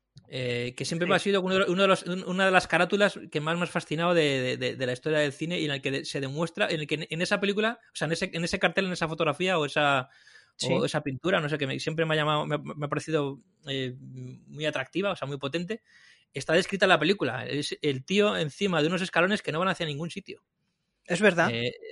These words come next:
Speaker 1: <laughs>
Speaker 2: Sí,
Speaker 1: es
Speaker 2: en
Speaker 1: como
Speaker 2: una
Speaker 1: una, una,
Speaker 2: frase, sí.
Speaker 1: unas ruinas, y el tío con su maletín, con su, con su uniforme de trabajo, digamos, ¿no? Ha
Speaker 2: Sí.
Speaker 1: recor-, ha, ha
Speaker 2: Sí,
Speaker 1: recorrido
Speaker 2: sí.
Speaker 1: esos, esos, esos, esos peldaños, está en,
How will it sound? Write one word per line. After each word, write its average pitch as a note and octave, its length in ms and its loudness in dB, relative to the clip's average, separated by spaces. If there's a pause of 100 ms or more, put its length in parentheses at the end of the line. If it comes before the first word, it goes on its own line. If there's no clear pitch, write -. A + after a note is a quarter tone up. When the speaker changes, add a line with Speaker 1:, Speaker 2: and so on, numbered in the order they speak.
(140)
Speaker 1:
<laughs> - 800 4 (160)
Speaker 2:
Sí, F#3 100 6
Speaker 1:
es F3 220 6
Speaker 2:
en D3+ 60 4
Speaker 1:
como D#3 120 2
Speaker 2:
una C4+ 180 6
Speaker 1:
una, G3 120 6
una, A3 100 8
Speaker 2:
frase, - 240 -2
sí. F#3 80 -2 (180)
Speaker 1:
unas G#3 300 8
ruinas, A#3+ 500 4
y E3+ 40 -4
el D3+ 100 -2
tío G3 220 0
con F#3 120 -2
su E3 120 -6
maletín, D#3+ 500 -2
con E3+ 180 -4
su, D3 200 -8 (300)
con C#3+ 160 -6
su C#3 540 -6
uniforme E3 480 0
de G#3 80 6
trabajo, F#3+ 380 6
digamos, F3+ 380 4
¿no? A3+ 240 -4 (580)
Ha F3 140 8
Speaker 2:
Sí. G3 60 10
Speaker 1:
recor-, F#3+ 260 4
ha, F3+ 160 4
ha F#3 60 6
Speaker 2:
Sí, F#3+ 60 8
Speaker 1:
recorrido G3 360 6
Speaker 2:
sí. - 100 0
Speaker 1:
esos, - 120 -6 (240)
esos, F3 180 0
esos, F3+ 340 0
esos F3 380 -2
peldaños, G3+ 420 4
está F3 300 2
en, D3 120 0